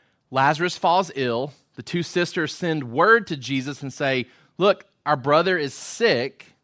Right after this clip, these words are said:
right? And the expectation, as you're reading this piece of literature, the expectation is that, "Oh, Jesus loves these people. He's gonna go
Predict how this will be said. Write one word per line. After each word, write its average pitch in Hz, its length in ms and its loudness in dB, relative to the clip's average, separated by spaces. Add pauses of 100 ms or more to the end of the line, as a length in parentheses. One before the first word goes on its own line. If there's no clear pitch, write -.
(400)
right? 139 280 0 (460)
And 170 140 0
the 170 80 6
expectation, 190 760 0
as 147 160 -2
you're 160 120 -2
reading 180 440 -2
this 151 160 -4
piece 185 260 -8
of 147 80 -6
literature, 175 300 -2
the 143 80 0
expectation 185 580 -2
is 151 140 -4
that, 151 240 2 (320)
"Oh, 180 300 -2
Jesus 175 320 -8
loves 180 220 -2
these 123 120 -6
people. 120 260 -8
He's 131 120 -6
gonna 131 160 -10
go 127 400 -6